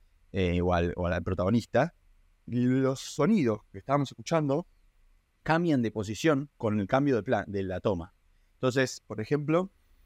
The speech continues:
si hay un elemento que está sonando como el calentador al principio, en la primera es-, en la primera escena del, de la película, que está ahí en París esperando a su objetivo, eh, hay un calentador que hace sonido. Cuando la cámara se mueve, eh, el sonido del calentador cambia de posición,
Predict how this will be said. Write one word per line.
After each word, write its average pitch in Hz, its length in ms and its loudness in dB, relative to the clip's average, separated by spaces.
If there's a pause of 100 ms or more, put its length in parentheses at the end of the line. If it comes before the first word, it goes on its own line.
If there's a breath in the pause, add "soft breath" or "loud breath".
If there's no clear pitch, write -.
(400)
si 98 140 -6
hay 117 140 4
un 117 220 2
elemento 117 560 0
que 110 60 -4
está 120 120 -6
sonando 123 380 0
como 95 180 -4
el 87 60 -6
calentador 101 720 2
al 90 140 -8
principio, 95 520 0
en 90 60 0
la 82 80 0
primera 92 280 0
es-, - 200 -8
en 90 80 -8
la 82 60 -10
primera 92 320 -2
escena 104 360 0
del, 82 260 -4
de 80 100 -8
la 85 60 -4
película, 107 500 -4 (340)
que - 80 -20
está 104 120 -2
ahí 107 80 2
en 101 80 0
París 101 280 0
esperando 98 540 0
a 90 80 -4
su - 80 -8
objetivo, 113 560 0 (760)
eh, 104 80 0
hay 120 120 4
un 123 120 2
calentador 107 400 2
que 117 60 2
hace 110 180 -2
sonido. 95 320 -2
Cuando 101 240 -2
la 113 100 0
cámara 156 240 0
se - 140 -6
mueve, 170 400 -2 (300)
eh, 95 140 -8 (160)
el 113 100 -8
sonido 147 460 2
del 110 280 0
calentador 117 540 0
cambia 110 520 2
de 90 120 -2
posición, 92 580 -8